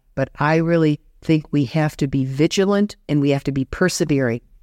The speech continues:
and we can't let down our guard. We have to make sure that we deliver in this new era another country that wants to access to liberty into the community of Europe.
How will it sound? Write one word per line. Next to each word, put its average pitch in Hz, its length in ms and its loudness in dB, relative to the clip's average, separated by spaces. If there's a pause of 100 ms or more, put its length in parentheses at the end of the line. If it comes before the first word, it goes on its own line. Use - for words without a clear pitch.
(140)
and 139 160 0
we 139 140 0
can't 170 500 -2 (1080)
let 165 260 2
down 139 220 2
our 123 140 -2
guard. - 380 -8 (520)
We 160 160 2
have 151 200 0
to 147 100 0
make 147 260 2
sure 147 340 -2
that 143 120 -4
we 143 160 0
deliver 131 580 -2 (180)
in 160 180 4
this 143 320 0
new 156 500 2 (340)
era 120 380 0 (420)
another 165 400 2
country 139 480 0
that 135 160 -2
wants 139 200 -2
to - 220 -6
access 135 400 -4
to - 140 -6
liberty 131 500 -2
into 131 180 -2
the 131 80 -4
community 123 480 0
of 117 60 -4
Europe. 110 280 -6